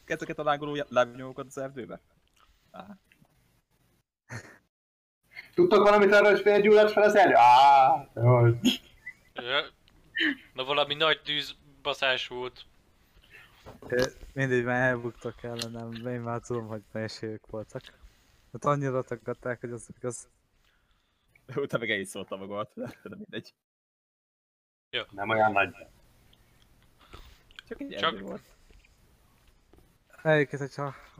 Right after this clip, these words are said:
Speaker 4: a házam le van égve, akkor azt ti fizetitek ki.
Speaker 2: Már nincs le-, nincs leégve a házad.
Speaker 4: Ó.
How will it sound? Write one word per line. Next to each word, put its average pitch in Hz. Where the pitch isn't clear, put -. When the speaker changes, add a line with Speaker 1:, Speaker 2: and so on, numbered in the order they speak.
Speaker 4:
a 131
házam 120
le 120
van 113
égve, 113
akkor 120
azt -
ti 127
fizetitek 110
ki. 120
Speaker 2:
Már 139
nincs 143
le-, 113
nincs 127
leégve 104
a 101
házad. 107
Speaker 4:
Ó. 113